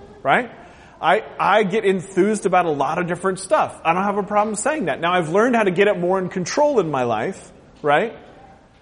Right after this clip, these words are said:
So that I can live by the priorities that, that God has given me. But I also have learned how to use it.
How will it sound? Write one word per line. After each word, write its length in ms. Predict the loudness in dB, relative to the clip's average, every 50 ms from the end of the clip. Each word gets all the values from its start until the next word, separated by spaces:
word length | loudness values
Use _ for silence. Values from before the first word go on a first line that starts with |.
| _ _ _ _ -20
So 260 | -10 -2 0 2 4 4
that 100 | 4 4
I 100 | 4 2
can 280 | 2 -2 -2 0 2
live 200 | 2 4 4 4
by 140 | 4 2 2
the 60 | 2
priorities 500 | 0 0 2 4 4 4 4 2 2 2
that, 240 | 2 0 0 0 -4
that 60 | -6
God 200 | 0 2 2 2
has 100 | 2 0
given 240 | -4 -4 -4 -2 -2
me. 120 | -4 -4
But 160 | 0 2 2 2
I 160 | 2 2 2
also 420 | 2 2 2 2 0 0 2 2
have 160 | 4 2 2
learned 260 | 2 0 0 0 0 0
how 140 | 0 0
to 100 | 0 0
use 440 | 0 -2 -2 0 0 2 2 0 0
it. 280 | -4 -4 -6 -10 -20